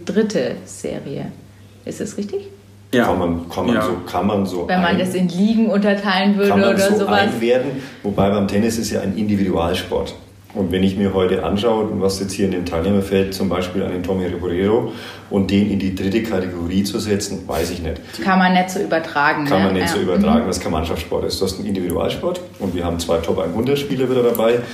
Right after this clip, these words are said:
Speaker 3: die dann nach der Woche Egenthal wieder ganz normal Rom, Sankt Petersburg oder was der Geier was spielen. Also insofern ist diese Kategorisierung theoretisch vielleicht richtig,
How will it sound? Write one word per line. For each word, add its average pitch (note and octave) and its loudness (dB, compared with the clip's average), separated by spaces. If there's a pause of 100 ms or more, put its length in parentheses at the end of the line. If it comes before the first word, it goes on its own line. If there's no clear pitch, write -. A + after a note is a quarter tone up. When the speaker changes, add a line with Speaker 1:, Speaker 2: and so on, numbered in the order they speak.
(260)
Speaker 3:
die G2 2
dann F2 -2
nach E2+ 0
der G2 2
Woche E2+ 0
Egenthal B2 0
wieder F#2+ 0
ganz F2 -4
normal F2+ 0
Rom, F#2+ 0
Sankt E2+ -6
Petersburg G2 2
oder F2 0
was E2+ -2
der F#2 -2
Geier F2+ 2
was E2+ 0
spielen. - -6 (460)
Also F2+ -2
insofern G2+ 2 (480)
ist G2+ -4
diese G#2+ -2
Kategorisierung G2 0 (180)
theoretisch F#2+ 0
vielleicht - -2
richtig, C#3+ -2